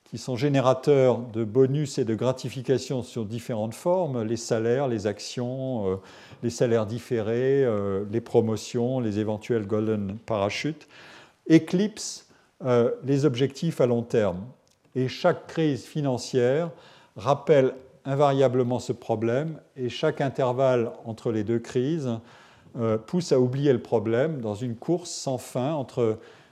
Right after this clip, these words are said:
régulation, spéculation sur les talents, compétition globale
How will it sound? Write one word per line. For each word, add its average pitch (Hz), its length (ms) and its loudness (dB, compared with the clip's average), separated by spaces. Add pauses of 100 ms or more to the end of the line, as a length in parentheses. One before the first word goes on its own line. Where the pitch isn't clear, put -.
(140)
régulation, 135 840 0
spéculation 135 880 0
sur 123 180 -4
les 110 120 0
talents, 127 420 -2
compétition 143 680 -6
globale 123 580 -2